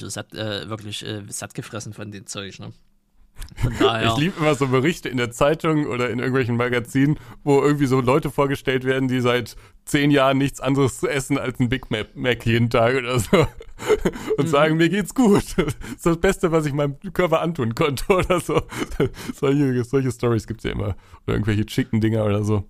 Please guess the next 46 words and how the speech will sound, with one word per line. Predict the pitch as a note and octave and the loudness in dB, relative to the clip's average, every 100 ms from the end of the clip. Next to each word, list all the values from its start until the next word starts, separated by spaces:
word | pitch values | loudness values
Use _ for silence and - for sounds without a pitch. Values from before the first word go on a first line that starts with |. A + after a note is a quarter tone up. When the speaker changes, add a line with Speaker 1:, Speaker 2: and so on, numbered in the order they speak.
| _ | _
Speaker 2:
Herrlich. | G#2 F#2 - _ _ _ - - | -4 -4 -8 _ _ _ -20 -6
Naja. | B2 C#3 F3+ C#3 B2+ C#3+ | 0 4 4 4 4 2
Speaker 1:
Ja, | C3 A#2+ - _ _ - | 0 -6 -20 _ _ -10
das | B2 | -8
ist | C#3+ C3 | -6 0
halt, | C3+ B2 | 0 0
wie | C3+ | -4
sie | B2 | -4
es | A#2+ | -2
halt | A#2+ | -2
wollen. | B2 A#2+ A2+ A2+ | -2 -2 -4 -6
Muss | B2 D3 | -4 -2
halt, | C3+ B2+ C3 - | 0 -2 -6 -10
McDonald's | A2+ C3+ C3+ B2 | -6 -4 -4 -6
und | A2+ | -4
Burger | C#3 B2+ | -2 -2
King | C3+ | -4
ist | A#2 | -2
ja | A#2 A2 F2 | -2 -2 -4
an | A#1+ A2+ | -8 -8
sich | A2+ B2 | -8 -8
das | A2 | -6
Gleiche. | A2+ A#2 A2+ | -2 -2 -4
Die | A2 | -8
Kalorien | - A2+ A2 A#2+ | -6 -6 -6 -8
sind | A2+ G#2+ | -8 -10
halt | G#2+ G#2 | -12 -14
krass. | - G2+ A2 | -12 -10 -10
Ne? | A2 | -10
So | A2 | -10
ein | G#2+ | -8
Big | C#3 C#3+ | -8 -4
Mac, | C3+ C3+ - | -4 -4 -8
da | E2 | -8
ist | A#2+ | -6
jetzt | B2 - | -8 -8
nicht | C3 | -8
viel | - A2+ | -6 -8
dran, | - A#2+ C3 B2 | -6 -4 -4 -6
hast | G#2 - | -8 -10
du | G#2+ | -12
halt | G2+ | -12
achthundert | G2 - A2+ G#2 | -14 -12 -12 -10
Kalorien | A2+ G#2 A#2+ B2+ | -10 -6 -6 -6
drin, | G#2 | -8
ne? | F#2+ G#2 | -10 -12